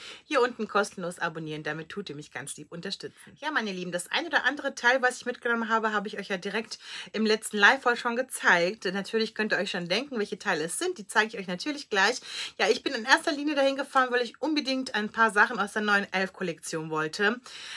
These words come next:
Ja, wie, äh, ihr auch an der Hand des Videos gesehen habt, hatten die leider gar keinen Aussteller da. Also unser D M ist leider nicht so gut bestückt gewesen. Und bei dem Essensregal, da habe ich mich ein bisschen unglücklich ausgedrückt. Ich habe gesehen, dass sie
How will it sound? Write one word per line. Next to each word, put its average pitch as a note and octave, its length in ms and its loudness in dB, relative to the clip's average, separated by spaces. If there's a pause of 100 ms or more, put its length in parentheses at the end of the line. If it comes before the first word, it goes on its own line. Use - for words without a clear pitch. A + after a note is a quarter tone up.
(180)
Ja, F3 300 4
wie, A3 280 -4
äh, G#3 400 4
ihr G#3+ 200 4
auch G3+ 140 2
an G#3+ 100 0
der G#3 100 0
Hand G3 280 -2
des F#3+ 180 -4
Videos C4 220 -6
gesehen A3 320 0
habt, G#3 260 2
hatten A3 180 -10
die G#3+ 60 0
leider F#3+ 260 0
gar F3+ 180 0
keinen C4 200 -6
Aussteller B3 480 0
da. A3+ 240 6
Also F#3+ 260 0
unser F#3+ 260 -4
D F3 120 -2
M G#3+ 180 -2
ist G#3+ 200 -6
leider F#3+ 160 0
nicht G#3 200 -4
so C#4+ 120 -6
gut C#4 260 -10
bestückt - 400 -10
gewesen. C4+ 540 -4 (420)
Und A3 160 -2
bei G#3+ 80 4
dem G#3+ 140 0
Essensregal, A#3 720 0
da G#3+ 80 -4
habe G#3+ 140 -6
ich A3+ 80 -14
mich A#3+ 140 -8
ein A3+ 120 -4
bisschen A3+ 260 -6
unglücklich G#3 420 -8
ausgedrückt. A#3 680 -2
Ich - 100 -4
habe A3+ 160 -4
gesehen, G#3+ 320 -2
dass E4 180 -2
sie C#4 220 -8